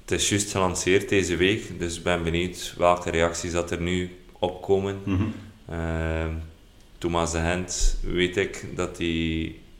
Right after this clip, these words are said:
Speaker 1: zo'n dingen graag doet, misschien gaat hij er ook in mee.
Speaker 2: Die gaat dan al gestopt zijn?
Speaker 1: Ja, die stopt inderdaad in vijfentwintig ook. Ehm, dus, eh,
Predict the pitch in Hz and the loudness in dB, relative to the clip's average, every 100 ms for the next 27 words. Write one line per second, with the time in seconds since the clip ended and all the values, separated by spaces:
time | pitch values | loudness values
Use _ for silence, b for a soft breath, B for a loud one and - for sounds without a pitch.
0 | - - 90 87 87 85 80 82 82 80 | -16 -4 -2 0 0 0 0 2 2 0
1 | 87 - 85 - 85 85 80 82 82 85 | -4 -6 -8 -4 -2 -2 -2 -4 0 0
2 | 85 92 92 92 92 - 95 85 92 95 | 0 -2 -2 -6 -8 -6 -2 0 2 2
3 | 85 82 - - - 127 - - - 87 | 2 -2 -4 -6 -4 -4 -4 -10 -6 0
4 | 92 - 85 80 - 90 - 82 82 82 | 0 -2 -6 -6 -4 -4 -2 -2 0 0
5 | 85 82 82 82 80 87 87 90 87 92 | 0 -2 -2 -2 -4 -4 -6 -4 -2 -2
6 | 90 - - 76 76 78 76 76 76 78 | -4 -12 -8 -2 6 6 6 4 -4 -6
7 | - - b b b b b - 82 80 | -10 -12 b b b b b -2 0 2
8 | 80 80 78 | 2 4 2